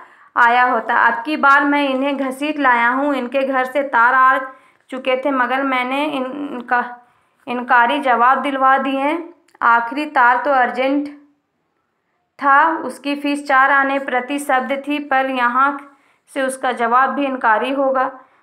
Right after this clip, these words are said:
दोनों सज्जनों ने उनकी ओर चकित नेत्रों से देखा, आतंकित हो जाने की चेष्टा करते हुए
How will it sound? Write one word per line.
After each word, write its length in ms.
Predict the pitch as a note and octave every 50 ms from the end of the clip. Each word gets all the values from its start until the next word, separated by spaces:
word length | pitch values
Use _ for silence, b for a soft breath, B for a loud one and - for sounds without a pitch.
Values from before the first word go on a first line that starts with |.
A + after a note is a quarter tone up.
| B B
दोनों 280 | B3 B3+ C4 B3+ C#4 D4
सज्जनों 500 | D4 D4+ C#4 B3+ - C4 B3+ C4 C4+ C#4+
ने 140 | D4 D4+ D4+
उनकी 380 | C#4 B3+ A#3+ A#3+ B3 C#4 C#4+
ओर 140 | C#4 C#4 C#4+
चकित 380 | C#4+ C#4+ B3+ B3+ C4 C#4+ C#4 C#4
नेत्रों 360 | C4+ B3+ B3 B3 B3+ C4+ C4+
से 140 | C4+ C#4+ C#4
देखा, 320 | A3+ B3+ B3 B3 B3+ C#4
आतंकित 640 | C#4 C4 B3 A#3+ B3 B3 A#3+ A#3 A#3 C#4+ C#4+ C#4+ -
हो 100 | C#4+ C#4
जाने 560 | C#4 C4 B3+ B3 B3 B3 C4+ D4 D#4+ D#4+ B B B B B B -
की 100 | C#4+ C#4+
चेष्टा 440 | C#4+ - B3+ A#3+ A#3+ - - C#4+ C#4
करते 440 | C#4 C#4 B3 A#3 A3 - C#4 C#4 C#4
हुए 320 | C#4 C4+ D4 D#4 F#4 G4+